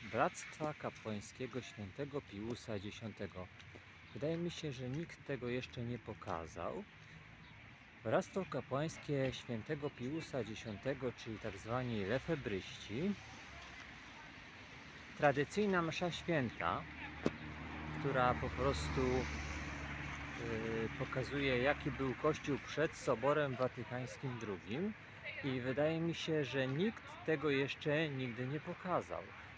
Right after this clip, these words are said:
Chciałbym pokazać, jak wygląda w Poznaniu kaplica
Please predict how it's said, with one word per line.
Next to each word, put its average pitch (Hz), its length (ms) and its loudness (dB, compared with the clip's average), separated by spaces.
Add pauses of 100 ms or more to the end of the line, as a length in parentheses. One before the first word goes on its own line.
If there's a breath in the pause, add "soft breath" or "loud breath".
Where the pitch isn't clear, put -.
(140)
Chciałbym 135 320 2
pokazać, 131 380 0
jak 143 120 4
wygląda 139 460 4
w - 180 -8
Poznaniu 120 640 2
kaplica 107 640 4